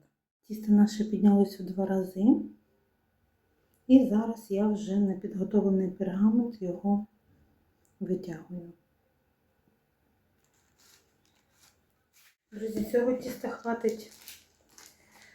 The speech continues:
на два рулети. Е, я зроблю один.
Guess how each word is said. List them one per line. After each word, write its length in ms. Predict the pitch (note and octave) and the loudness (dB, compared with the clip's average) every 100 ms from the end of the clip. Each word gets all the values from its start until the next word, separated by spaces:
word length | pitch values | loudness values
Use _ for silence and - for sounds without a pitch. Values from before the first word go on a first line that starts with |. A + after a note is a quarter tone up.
| - _ | -20 _
на 420 | A3 A3 A3 G#3+ G#3 - - _ | 2 4 4 2 0 -6 -14 _
два 680 | G#3 F3 G#3 G#3+ G3+ - - - _ - - - - - - | -12 -6 2 4 4 2 -6 -16 _ -4 -4 -6 -12 -16 -8
рулети. 640 | G#3+ G#3+ G3+ G3 A3+ C4+ - - - - - - _ - - - _ - - - - _ | 0 2 2 0 -2 -2 -2 -10 -20 -20 -20 -20 _ -20 -20 -20 _ -18 -18 -18 -20 _
Е, 380 | G#3+ G#3 G#3 G#3+ | 2 6 6 6
я 240 | G#3+ B3+ | 6 6
зроблю 440 | G#3+ G#3 G#3 G3 F#3+ | 6 4 4 2 0
один. 320 | E3+ F3+ F3 | -2 -4 -4